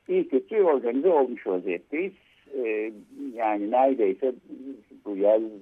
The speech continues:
boyunca, yaz sonuna kadar, e, gündeme,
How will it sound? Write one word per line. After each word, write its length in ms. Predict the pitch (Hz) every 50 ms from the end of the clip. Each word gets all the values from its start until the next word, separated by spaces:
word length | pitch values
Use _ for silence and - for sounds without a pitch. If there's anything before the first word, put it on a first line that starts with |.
| - _ - - -
boyunca, 680 | 98 95 90 90 87 82 87 87 - 113 120 135 131 -
yaz 180 | 101 95 101 - _
sonuna 380 | - 104 95 98 98 95 92
kadar, 300 | - - - 117 135 147
e, 140 | 143 139 139 - - - - 107 - 95 92 - 78 76 76 - _ _ _ - - _ _ _ _ _ -
gündeme, 680 | 98 101 113 120 120 113 135 131 135 - - - -